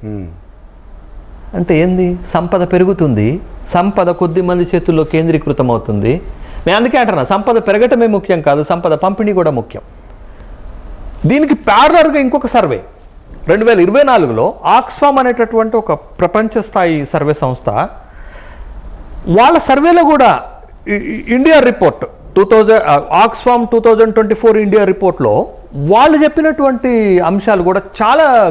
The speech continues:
Speaker 2: గ్రేట్ అండి. భారతదేశం, ప్రపంచం మొత్తంలో భారతదేశంలో ఆర్థిక అసమానతలు ఎక్కువగా పెరుగుతుంది ఇక్కడే.
Speaker 1: అచ్చా.
Speaker 2: సార్, ఒక్క శాతం ధనవంతుల చేతుల్లో నలభై శాతం జాతీయ సంపద ఉంది.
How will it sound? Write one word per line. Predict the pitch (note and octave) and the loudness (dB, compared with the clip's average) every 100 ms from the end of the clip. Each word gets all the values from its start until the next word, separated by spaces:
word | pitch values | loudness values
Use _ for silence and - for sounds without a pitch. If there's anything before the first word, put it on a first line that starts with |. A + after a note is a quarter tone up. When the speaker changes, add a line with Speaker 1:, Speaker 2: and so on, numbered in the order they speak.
| D3 | 0
Speaker 2:
గ్రేట్ | G3 G3 | -2 -2
అండి. | A2 G#2 - - - - - - | -4 -6 -12 -20 -20 -20 -20 -2
భారతదేశం, | F#3+ B3 B3+ C4 A#3+ | 2 2 2 -2 -2
ప్రపంచం | A3 A3 C4+ C4 B3 | -4 -2 -2 -2 -2
మొత్తంలో | A#3 A3+ B3+ B3 | -2 -2 0 0
భారతదేశంలో | G3 G#3 A3 G#3 G3+ G#3+ G#3+ | 2 0 0 -2 -2 0 2
ఆర్థిక | F#3+ G3+ G3+ G#3 | 2 2 0 -2
అసమానతలు | G3+ G3 F#3+ F#3 F3+ | 0 0 -2 0 0
ఎక్కువగా | F3+ A#3+ A3 | 0 2 2
పెరుగుతుంది | G3 F#3 F3+ F3 | 2 0 0 -2
ఇక్కడే. | C#3+ G#2 - - - - - | -2 -4 -6 -18 -20 -20 -20
Speaker 1:
అచ్చా. | E2 - - - - - - - - - - | -20 -20 -20 -20 -20 -20 -20 -18 -18 -18 -4
Speaker 2:
సార్, | G3 G#3 A2 - - - - - - - - - - - - | 0 0 -4 -12 -20 -20 -20 -20 -20 -18 -18 -18 -16 -16 -6
ఒక్క | D3+ F3 - - A#3+ | -2 -2 -6 -4 -4
శాతం | A3+ G3+ G#3 F#3+ | -2 -2 -2 -2
ధనవంతుల | E3+ D#3+ D3+ C#3+ B2 | 0 0 0 -2 0
చేతుల్లో | B2 A2+ G2 F#2 - - - - A#2 | -2 -2 -4 -6 -12 -20 -18 -12 -4
నలభై | C#3 D3+ D3 | -2 0 -2
శాతం | C#3+ D3 D3 | -2 -2 -2
జాతీయ | B2 B2 B2+ | -2 -2 -4
సంపద | A#2+ G2+ F#2+ | -6 -8 -10
ఉంది. | F2 - | -12 -18